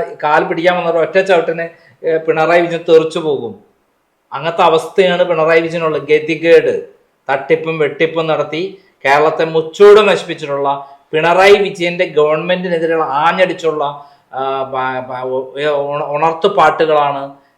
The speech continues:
നമ്മളെ വേടൻ പാടിയിട്ടുള്ളത്. സമൂഹ നീതിക്ക് വേണ്ടിയുള്ള പോരാട്ടമാണ് അദ്ദേഹം നടക്കുന്നത്. ഇവിടെ സമൂഹ നീതിയാണ് നടക്കുന്നത്. ആശാ വർക്കർമാരുടെ സമരത്തിൽ,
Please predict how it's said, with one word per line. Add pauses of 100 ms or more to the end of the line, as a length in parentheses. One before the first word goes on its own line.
(100)
നമ്മളെ
വേടൻ
പാടിയിട്ടുള്ളത്. (440)
സമൂഹ
നീതിക്ക്
വേണ്ടിയുള്ള
പോരാട്ടമാണ്
അദ്ദേഹം
നടക്കുന്നത്.
ഇവിടെ
സമൂഹ
നീതിയാണ്
നടക്കുന്നത്. (520)
ആശാ
വർക്കർമാരുടെ
സമരത്തിൽ,